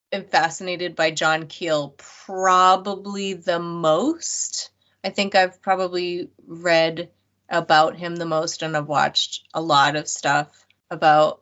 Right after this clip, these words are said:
all of the things that he used to talk about for that reason, because I tend to think that most of the phenomena could be attributed to that, to it not being extraterrestrial,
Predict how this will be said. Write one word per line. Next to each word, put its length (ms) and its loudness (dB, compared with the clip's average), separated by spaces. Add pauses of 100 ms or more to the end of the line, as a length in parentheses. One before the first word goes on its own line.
(140)
all 240 2
of 160 -10
the 100 -10
things 340 -8
that 80 -16
he 60 -12
used 240 -10
to 80 -10
talk 280 -6
about 400 -2 (540)
for 220 6
that 240 4
reason, 520 -6
because 240 -8 (100)
I 260 4
tend 500 -6
to 280 -8
think 460 -8 (100)
that 340 -2 (220)
most 580 -4
of 280 -6 (340)
the 140 0
phenomena 880 -2
could 420 -6
be 480 -2 (320)
attributed 760 0 (360)
to 720 0 (300)
that, 600 -2 (380)
to 160 -4
it 140 0
not 240 0
being 420 -4 (200)
extraterrestrial, 1120 -8